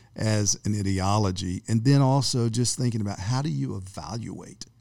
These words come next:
these things? You know, what standard do you evaluate it? And that's where it comes back. When you get muddled in your thinking, and because you're breathing the air all the time that tells you this is virtue, this is not,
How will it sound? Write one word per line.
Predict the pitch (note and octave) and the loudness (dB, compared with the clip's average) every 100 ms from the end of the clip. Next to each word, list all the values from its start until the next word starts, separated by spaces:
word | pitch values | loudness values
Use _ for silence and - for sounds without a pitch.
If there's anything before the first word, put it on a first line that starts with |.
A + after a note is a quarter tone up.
| _ _ | _ _
these | G2 F2 - | -6 -2 -2
things? | G2 - G2+ - | -4 -10 -8 -8
You | G#2+ | -6
know, | G2+ | -6
what | A2 - | -4 -2
standard | - - G#2+ A2 F#2+ F2 | 0 0 -2 -2 -4 -6
do | F#2 | -8
you | |
evaluate | F2 F#2 G#2 F#2+ - | -8 -6 -4 -6 -10
it? | - - - | -16 -20 -10
And | - | 0
that's | C3+ - | 2 2
where | A2+ | -2
it | F#2 | -2
comes | A2 F#2 | -4 -4
back. | F2+ F2+ - | -4 -6 -6
When | F#2 | -6
you | F#2 | -6
get | G2+ D#3 - _ | -4 -4 -6 _
muddled | A2 G#2 A2+ C3 A#2+ | -12 -4 0 2 2
in | |
your | G2+ F#2 | 0 -2
thinking, | A2+ A#2+ B2+ G#2+ | -2 -2 -2 -2
and | F2+ F#2+ | -4 -8
because | - G#2 G#2+ F#2+ | -4 -2 0 -2
you're | E2+ | -6
breathing | A2+ A#2 A2 G#2+ F#2 | -10 -6 -2 -2 -2
the | F#2 | -4
air | G2+ | -4
all | G2 | -4
the | G2 | -4
time | F2+ F#2+ G2 F#2+ | -6 -6 -4 -6
that | - | -6
tells | G#2 G2 | -6 -6
you | F2+ | -6
this | F2 G#2+ | -4 -2
is | A#2 F2+ | -2 -4
virtue, | F#2+ F#2 - G2 | -6 -6 -6 -6
this | F#2 - | -4 -6
is | F2+ | -6
not, | G2 F#2+ F#2 | -4 -4 -4